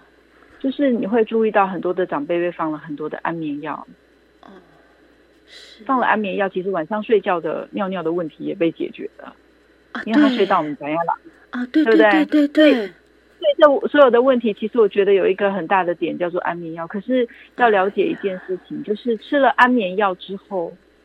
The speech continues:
Speaker 1: 他可能隔天会头晕，可能会脚没力气，
Speaker 2: 嗯。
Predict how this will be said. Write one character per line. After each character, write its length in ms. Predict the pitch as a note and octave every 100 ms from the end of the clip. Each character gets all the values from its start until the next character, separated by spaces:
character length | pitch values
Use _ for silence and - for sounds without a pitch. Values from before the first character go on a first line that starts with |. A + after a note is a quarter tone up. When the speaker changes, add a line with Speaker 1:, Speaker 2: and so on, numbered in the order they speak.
| _ _ _ _ _ _ _ _ _
Speaker 1:
他 100 | -
可 220 | C4 G3+ E3
能 180 | D#3
隔 160 | E3 E3+
天 180 | G3+ G#3
会 140 | G#3
头 260 | - D3+ -
晕， 380 | F3 F3 G3 G#3+ _ _ _ -
可 80 |
能 180 | E3 E3
会 160 | G#3 G#3+
脚 200 | F#3 C#3+
没 180 | D3+ D3+
力 160 | F#3
气， 280 | - _
Speaker 2:
嗯。 80 | E3+